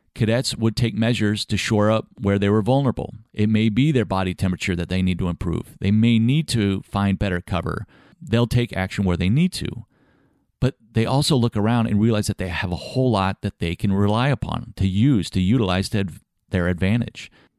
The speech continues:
In that simulated military exercise, they may find, for example, that they're armed with a whole forest of trees and tall grass in which that they can conceal their movements. When they do that, the enemy probably has no idea specifically where the cadet is,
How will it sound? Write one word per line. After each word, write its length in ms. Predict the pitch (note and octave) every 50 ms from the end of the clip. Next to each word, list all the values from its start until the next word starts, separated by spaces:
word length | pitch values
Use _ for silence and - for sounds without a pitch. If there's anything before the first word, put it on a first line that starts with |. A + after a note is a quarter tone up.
| _ _ _ -
In 80 | - A2
that 180 | B2 C3 -
simulated 480 | - - C3+ B2+ B2 A#2+ A#2+ A2+ A2 G#2+
military 420 | G#2+ A#2 C#3 D3+ - A2+ G#2 G2
exercise, 680 | F#2+ F#2+ - - F#2+ - - F#2+ G2 G#2 G#2+ G#2+ G#2 - - -
they 120 | - A#2
may 200 | B2+ C3+ C3+ C3+
find, 360 | G#2+ - A#2+ A2+ B2 C3 B2
for 120 | - B2+ B2
example, 360 | A2 F#2+ G2+ A2+ A#2 - A#2+
that 180 | G2+ G#2 - -
they're 220 | A2+ A2 - -
armed 280 | A2 A2+ A#2+ B2 B2 A2+
with 240 | A#2 A#2 A2+ - - - _ _ _ _ _ _ _ _ _ _ _ _
a 100 | - G2+
whole 180 | G2 D3 C#3+
forest 520 | A2 - - - C#3 D#3+ D#3 D#3 C3 - -
of 100 | C#3+ A2
trees 580 | - - D#3+ D3+ C3 F#2+ E2 - - - - - -
and 100 | A2 G#2+
tall 240 | - - B2+ C3+ C#3
grass 400 | G#2+ - B2 C3 B2 G#2 - -
in 80 | A#2
which 160 | A2 A2 - -
that 140 | G#2+ G#2 -
they 180 | A2 A#2 C3
can 220 | A#2+ - A#2+ G#2 F#2+ - _ -
conceal 460 | - G#2+ G#2 - - - C3+ B2+ A#2+
their 160 | G#2+ G#2 G2
movements. 560 | G2 A#2 D3+ F3+ B2 F2 E2 - - - - - _ _ _ _ _ _ _ _ _ _ _ _
When 180 | - A#2 B2 B2+
they 160 | B2 A#2 G#2+
do 200 | F#2+ C3 E3+ F#3
that, 260 | B2 F#2+ F#2 G2+ - - - _ _ _ _ _
the 180 | - B2+ C#3 C3+
enemy 280 | C3 E3 F3+ E3 B2+
probably 360 | - - A2 A#2+ C3 B2+ B2 G#2+
has 220 | G#2+ G2 E2 F#2+
no 380 | G2 G#2 A2 A#2 A2+ A2+ A#2 A2
idea 500 | G#2 G#2 F#2 F#2 A2+ A2 G2+ F#2 D#2 - -
specifically 720 | - - - A2+ G2+ - - B2+ A#2 - A2 - G#2 G2
where 240 | F2+ G2+ A#2 A#2+ A2
the 80 | - -
cadet 360 | - - G2 G2+ G2 F2 - -
is, 480 | - A2+ G#2 F2 F2 F2 - - -